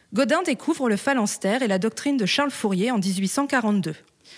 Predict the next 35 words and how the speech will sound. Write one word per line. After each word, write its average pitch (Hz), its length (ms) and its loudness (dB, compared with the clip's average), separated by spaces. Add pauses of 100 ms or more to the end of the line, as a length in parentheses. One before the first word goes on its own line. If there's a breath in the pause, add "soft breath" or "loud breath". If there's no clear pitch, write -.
(160 loud breath)
Mais 220 100 2
si 330 200 -2
ce - 100 -2
dernier 285 380 2
se 294 160 -2
présente 254 420 -2
comme 190 180 0
le 180 80 2
continuateur 269 760 -2
du 185 100 -4
scientifique 240 760 -2
Isaac 185 340 -4
Newton, 196 500 -2 (340)
Gaudin 254 300 0
se 262 140 -2
compare 233 420 -2
à 214 80 2
Robert 208 300 0
Fulton, 190 480 -4 (540 soft breath)
ingénieur 262 500 2
anglais, 175 380 -2 (460 soft breath)
inventeur 285 520 0
de 214 80 0
bateaux 233 300 -2
à 247 80 2
vapeur 190 380 -2
au 220 80 0
début 185 280 0
du 220 100 -2
dix-neuvième 180 460 -2
siècle, - 460 -8 (360 soft breath)
incompris 240 480 -2
en 214 60 -2
son 185 160 -2
temps. - 240 -12